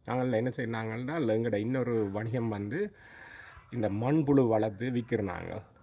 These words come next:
அப்ப அதுக்கு இந்த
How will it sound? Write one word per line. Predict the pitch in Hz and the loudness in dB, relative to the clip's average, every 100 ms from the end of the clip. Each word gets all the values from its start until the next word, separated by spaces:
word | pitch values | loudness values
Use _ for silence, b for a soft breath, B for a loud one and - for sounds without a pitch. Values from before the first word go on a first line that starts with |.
| - | -16
அப்ப | - 90 127 120 113 101 95 92 - | -10 -8 -2 2 2 2 -2 -6 -10
அதுக்கு | 98 98 98 120 143 139 107 98 95 90 - _ B B B - | -6 -4 -4 -4 0 2 2 2 -2 -6 -10 _ B B B -8
இந்த | 107 107 101 | -2 -2 -2